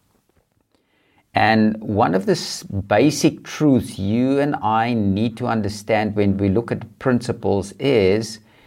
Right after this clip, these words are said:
number one, your goals choose your mentors. And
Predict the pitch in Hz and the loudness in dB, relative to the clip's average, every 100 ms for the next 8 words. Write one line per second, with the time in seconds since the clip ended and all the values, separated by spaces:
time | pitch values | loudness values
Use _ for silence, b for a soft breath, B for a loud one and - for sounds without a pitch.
0 | b b - 104 131 170 139 120 98 - | b b -2 0 2 2 2 2 0 -4
1 | - 107 104 98 101 117 131 143 147 143 | -2 0 2 0 0 2 4 2 2 -2
2 | - - - 127 123 117 117 107 - - | -8 -16 -6 0 2 4 2 0 -6 -16
3 | 170 98 104 101 95 95 101 92 101 78 | -8 0 2 4 2 2 0 0 -4 -6
4 | - - - B B B B B 110 113 | -8 -14 -20 B B B B B 0 2
5 | 110 - - - | 2 -2 -12 -20